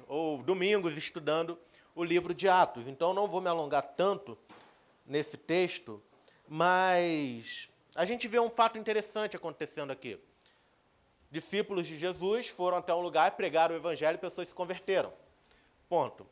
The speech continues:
Isso foi a primeira coisa que aconteceu. Quando o pessoal viu aquele movimento acontecendo, eles caçaram. "Ó, vamos atrás desse pessoal aí que tão causando prejuízo pra gente.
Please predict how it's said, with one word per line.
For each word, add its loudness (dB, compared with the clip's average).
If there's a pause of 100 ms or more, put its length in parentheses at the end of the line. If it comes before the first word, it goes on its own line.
(260)
Isso -14
foi 4
a 0
primeira 0
coisa -4
que -8
aconteceu. -10 (920)
Quando 6 (1160)
o -20
pessoal 6
viu 4
aquele 2
movimento 2
acontecendo, -2 (180)
eles -4 (180)
caçaram. 0
"Ó, 4
vamos 2
atrás 0
desse -8
pessoal -4
aí 0
que -14
tão -6
causando -2
prejuízo -8
pra -8
gente. -6